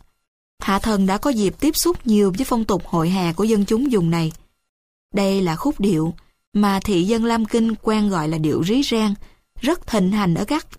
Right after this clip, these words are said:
làng gian sông Mã và sông Chu.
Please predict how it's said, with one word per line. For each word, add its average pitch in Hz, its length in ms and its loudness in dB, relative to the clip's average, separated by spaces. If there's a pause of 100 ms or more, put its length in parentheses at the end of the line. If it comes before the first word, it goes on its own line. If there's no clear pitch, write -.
(180)
làng 170 360 0
gian 208 200 0
sông 208 260 0
Mã 170 300 0 (260)
và 180 320 0
sông 214 280 0
Chu. 240 340 0